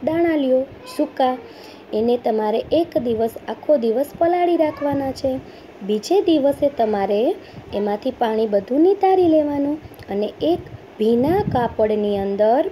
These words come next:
પલાળેલા જે દાણા હતા ને એને બાંધી અને પોટલીની જેમ મૂકી દેવાનું છે. પાછું ફરીથી એક દિવસ રાખવાનું અને પછી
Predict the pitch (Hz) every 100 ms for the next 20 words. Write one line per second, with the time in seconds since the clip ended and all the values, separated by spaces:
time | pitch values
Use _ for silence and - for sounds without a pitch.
0 | - - 220 226 247 262 254 254 240 277
1 | 233 240 254 269 392 403 392 240 202 -
2 | - - - 208 208 202 208 226 302 320
3 | 349 330 214 - - - 180 185 185 269
4 | 311 311 302 277 226 202 226 285 339 392
5 | 370 359 349 339 330 320 302 - 277 285
6 | - - - 196 208 - 311 302 302 302
7 | 302 302 - 294 294 262 285 294 294 269
8 | 269 - 262 254 254 - - - - 214
9 | 214 - 262 285 392 381 381